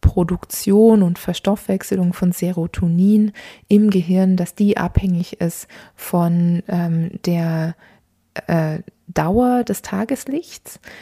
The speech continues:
ähm, und auch von der Helligkeit des Tageslichts. Und die ist umso höher, je länger da man sich im Sonnenlicht aufhält und je heller dieses Sonnenlicht ist.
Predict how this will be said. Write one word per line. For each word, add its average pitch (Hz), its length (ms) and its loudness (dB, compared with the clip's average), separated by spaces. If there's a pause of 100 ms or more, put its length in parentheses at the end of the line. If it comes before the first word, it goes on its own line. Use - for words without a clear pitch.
(240)
ähm, 185 360 -2
und 196 480 4
auch 170 360 -4
von 175 180 -2
der 170 120 -2
Helligkeit 165 600 -6
des 156 120 -10
Tageslichts. - 840 -16 (500)
Und 180 440 2
die 190 220 -6
ist - 120 -6
umso 202 300 4
höher, 196 520 4 (380)
je 180 220 0
länger 220 720 2 (180)
da 190 280 -2
man 185 400 2 (360)
sich - 400 -8
im 175 300 0
Sonnenlicht 180 540 -2
aufhält 170 580 -4
und 165 320 -4
je 165 140 -8
heller 170 280 0
dieses 156 300 -4
Sonnenlicht 160 560 -6
ist. - 340 -8